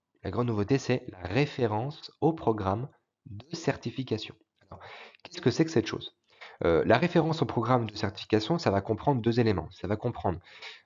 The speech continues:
euh, la version du guide de lecture du référentiel qui a permis de réaliser l'audit, donc version sept, version, euh, future, euh, huit, par exemple. Donc là, aujourd'hui, c'est, c'est pas une information qui apparaît,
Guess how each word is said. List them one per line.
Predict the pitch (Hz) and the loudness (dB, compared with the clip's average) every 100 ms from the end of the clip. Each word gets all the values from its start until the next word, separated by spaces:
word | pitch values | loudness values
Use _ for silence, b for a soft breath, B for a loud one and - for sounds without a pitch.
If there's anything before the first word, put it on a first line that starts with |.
| - | 0
euh, | 82 80 64 - _ _ _ _ - | 2 2 0 -4 _ _ _ _ -2
la | 104 101 | 4 4
version | 104 180 - - 147 - - _ _ _ - | 6 4 2 2 2 2 -18 _ _ _ -12
du | 95 98 | -4 -2
guide | 131 139 | 0 6
de | 135 | 8
lecture | 127 - - 127 | 6 2 -2 0
du | 104 | 4
référentiel | 101 104 107 110 - 107 | 2 2 0 0 0 -2
qui | - | 0
a | 87 | 0
permis | 110 113 | 2 2
de | 95 | 2
réaliser | 87 92 98 98 98 | 4 4 2 2 4
l'audit, | 90 87 160 - - _ _ _ _ - | 4 2 -4 -8 -20 _ _ _ _ -6
donc | 85 80 B B | -6 -6 B B
version | - 82 - 82 | -4 -4 -4 -6
sept, | - - 131 - - - | 0 6 6 4 -12 -6
version, | 104 - - 92 92 | -6 -4 -4 -2 -2
euh, | 78 73 | -4 -6
future, | - - - 95 95 85 | -10 -10 -6 -2 -2 -2
euh, | |
huit, | 78 113 156 - | 0 -2 0 0
par | 85 85 | 2 2
exemple. | 87 143 196 - B B B - | 4 2 0 -12 B B B -4
Donc | 90 | 4
là, | 139 | 6
aujourd'hui, | 104 101 135 | 6 4 2
c'est, | - 113 - - | 0 0 -2 -16
c'est | - - | -10 0
pas | 160 | 2
une | 143 | 4
information | 113 113 110 165 | 2 2 0 0
qui | 156 | 2
apparaît, | 101 127 117 120 165 | 2 4 4 4 2